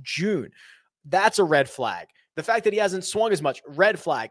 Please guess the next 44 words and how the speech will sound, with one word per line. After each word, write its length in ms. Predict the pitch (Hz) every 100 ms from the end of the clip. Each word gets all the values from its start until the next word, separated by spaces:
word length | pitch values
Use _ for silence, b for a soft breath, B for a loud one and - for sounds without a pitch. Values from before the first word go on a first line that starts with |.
| -
If 180 | 208 190
this 180 | 269 277
was 200 | 294 156
Winged 340 | 135 285 311
Foot, 300 | - 185 151 -
I'd 120 | 165
almost 360 | 233 233 185 -
feel 160 | 165
better, 520 | 127 156 233 151 87 b b b
right? 320 | 139 240 247
But 160 | 180 -
this 220 | 254 269
is 180 | 202 175
not, 540 | 165 175 185 196 190 170
I 120 | 226
don't 160 | 277
even 120 | 254 202
think 200 | 220 190
this 180 | 190
is 80 | 165 160
advantageously 840 | 175 190 185 - 180 170 165 170
difficult 600 | 147 170 165 190 139 - _ b b b
for 160 | 180
Bryson 540 | 160 151 143 127 120 104 160
like 180 | 165
a 80 | 185
Winged 240 | 160 165 160
Foot 220 | 170 156
would 140 | 135
be. 160 | 127 104
So 160 | 151 -
I, 180 | 147 226 -
I 80 | 165
kinda 340 | - 233 269
like 300 | 247 220 - _ -
the, 240 | 160 165
I 120 | 165
would 100 | 196
take 160 | 226 165
the 100 | 165
under 340 | 196 254 269 247 196
on, 240 | 160 147 -
on 160 | 143
Bryson. 500 | 127 170 240 - 262